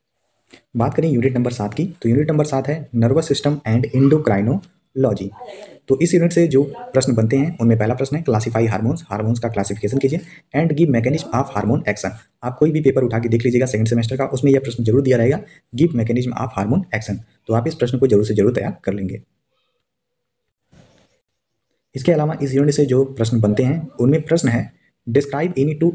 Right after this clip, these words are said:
endocrine glands", आपके इस unit में endocrine gland से जरूर प्रश्न पुट अप रहता है, तो आपसे कोई एक या दो endocrine glands के बारे में पूछ लेगा, और खासकर आपको paper में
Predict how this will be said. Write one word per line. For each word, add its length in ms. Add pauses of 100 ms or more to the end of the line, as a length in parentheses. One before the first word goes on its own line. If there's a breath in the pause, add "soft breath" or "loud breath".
endocrine 640 (220)
glands", 280 (680 loud breath)
आपके 280
इस 340
unit 240
में 160
endocrine 460
gland 200
से 100
जरूर 220
प्रश्न 220
पुट 160
अप 60
रहता 180
है, 100 (280 soft breath)
तो 80
आपसे 260
कोई 280
एक 140
या 120
दो 240
endocrine 360
glands 280
के 100
बारे 200
में 120
पूछ 180
लेगा, 220 (340 loud breath)
और 100
खासकर 360
आपको 600
paper 300
में 220